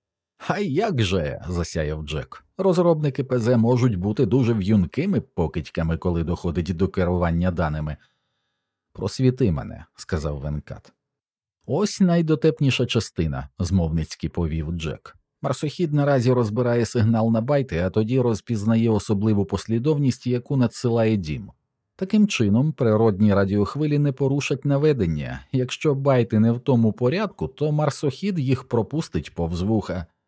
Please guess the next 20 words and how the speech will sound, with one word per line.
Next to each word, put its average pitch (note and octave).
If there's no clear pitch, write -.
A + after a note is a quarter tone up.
"Гаразд, D#2+
і E2
що F2+
з D2+
того?" G#2+
"Це F#3+
значить, F3
що -
є C3+
місце C3+
в F2+
пам'яті G#2
марсохода, F#2+
де G2+
він B2
зберігає G#2+
байти, A2+
які G2
потрібно A2
розібрати. G#2